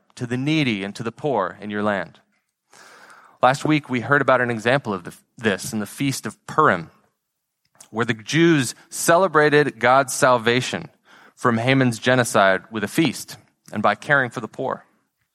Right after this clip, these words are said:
As the church, we're called to care for the poor, to welcome the outsider,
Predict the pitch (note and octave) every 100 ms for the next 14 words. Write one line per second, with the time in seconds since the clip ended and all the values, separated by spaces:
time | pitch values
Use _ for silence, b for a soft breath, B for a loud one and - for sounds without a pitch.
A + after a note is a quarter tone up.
0 | _ _ _ _ _ B B B B B
1 | - D#3+ F3 E3+ G#3+ G#3+ - D3 D3+ -
2 | E3 D#3+ D#3+ - D#3+ E3 - D3+ - D3+
3 | C3 F#2+ - C3+ C3 F3 - D#3 C3+ B2+
4 | D#3 - A2+ F#2+ F#2+ B2